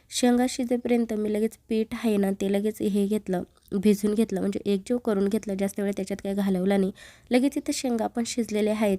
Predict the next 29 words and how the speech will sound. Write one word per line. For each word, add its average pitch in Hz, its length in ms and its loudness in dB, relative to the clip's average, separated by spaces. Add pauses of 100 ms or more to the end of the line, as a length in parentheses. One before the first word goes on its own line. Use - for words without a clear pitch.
शेंगा 220 300 0
शिजल्यावर 220 440 0
लगेचच 208 440 -2
मी 233 80 0
भाजी 214 300 0
टाकून 196 380 -2
देणार 190 240 2
आहे, 190 100 2
म्हणजे - 540 -2
टाईम 294 420 2
न 359 80 6
वेस्ट 240 400 2
करता, 214 460 0
टाईम 196 300 0
न 190 160 0
घालवता 190 460 -2
लगेच 185 380 -2 (460)
पटकन 269 480 0
असा 226 240 0
पटापट 220 380 -6
स्वयंपाक, 202 640 -2
अ, 202 180 4
करून 196 300 -2
घेते 202 300 -2
मी. 185 140 -2
कारण 202 260 -4
कसं, 233 320 -4 (1900)
अ, 208 280 0 (420)
आपण 262 380 0